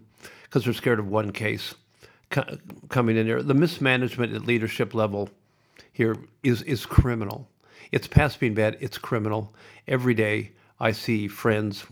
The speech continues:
and colleagues and people I know, um, going out of business for good, losing their homes, which they pledge, pledge for their business. It's, it's insane.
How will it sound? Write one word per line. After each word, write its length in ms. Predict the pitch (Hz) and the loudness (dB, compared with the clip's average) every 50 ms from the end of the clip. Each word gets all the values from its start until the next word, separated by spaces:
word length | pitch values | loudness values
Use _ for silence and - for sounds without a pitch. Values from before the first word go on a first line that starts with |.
| - _ _ - | -20 _ _ -8
and 180 | - 101 92 | -8 -8 -6
colleagues 680 | - - 107 101 104 104 104 101 95 - - - - - - - - - - _ - | -2 0 2 2 2 2 0 -4 -6 -8 -12 -14 -14 -16 -20 -20 -20 -20 -16 _ -2
and 280 | 113 107 104 110 107 - | 0 0 0 -2 -4 -4
people 300 | 107 113 110 - 117 110 | -4 -4 -2 0 0 0
I 100 | 110 107 | 0 0
know, 340 | 101 107 110 113 113 104 - _ _ _ _ _ - | 0 -2 -4 -4 -6 -8 -12 _ _ _ _ _ -8
um, 440 | - 62 62 64 - - - 120 110 - - - - - _ - - - - _ _ _ _ _ _ _ _ _ _ _ _ - | -4 -4 -2 -2 -4 -4 -6 -10 -12 -16 -20 -20 -20 -20 _ -18 -18 -18 -18 _ _ _ _ _ _ _ _ _ _ _ _ 0
going 200 | - 151 151 147 | 4 6 6 6
out 140 | 143 147 139 | 6 4 2
of 60 | 127 | 2
business 360 | 131 160 151 - 110 95 - - - | -2 -4 -4 -4 -6 -8 -10 -14 -16
for 300 | - - - 147 135 123 | -8 0 2 4 4 4
good, 340 | 104 123 131 120 98 - - _ - _ - | 4 4 2 2 2 -2 -10 _ -20 _ -4
losing 340 | - 123 135 123 - 135 123 | 0 0 2 2 2 2 2
their 140 | 117 113 110 | 2 2 2
homes, 420 | 117 123 123 117 104 101 - - - | 2 2 2 2 -2 -4 -8 -12 -12
which 200 | - - - - | -12 -12 -10 -4
they 120 | - 120 107 | -4 -4 -2
pledge, 360 | - - 120 117 104 - - - - _ - | 0 -2 -2 -2 -2 -8 -14 -18 -20 _ -10
pledge 240 | - - 120 113 117 | -4 -2 -2 -2 -2
for 140 | - - 117 | -6 -6 -4
their 100 | 107 107 | -4 -4
business. 400 | 104 - 113 110 - 110 101 - - _ _ _ - - - - - | -4 -4 -6 -6 -8 -12 -12 -14 -18 _ _ _ -20 -20 -18 -10 -4
It's, 360 | 135 127 110 - - - - - _ _ _ _ - - - - - - - - - | -4 -4 -4 -4 -14 -14 -16 -18 _ _ _ _ -20 -20 -20 -20 -20 -20 -20 -8 0
it's 220 | - 147 - - | 0 0 2 2
insane. 600 | 135 123 113 - - - 110 107 113 110 104 101 | 2 2 0 0 -2 -4 -2 -2 -4 -4 -8 -12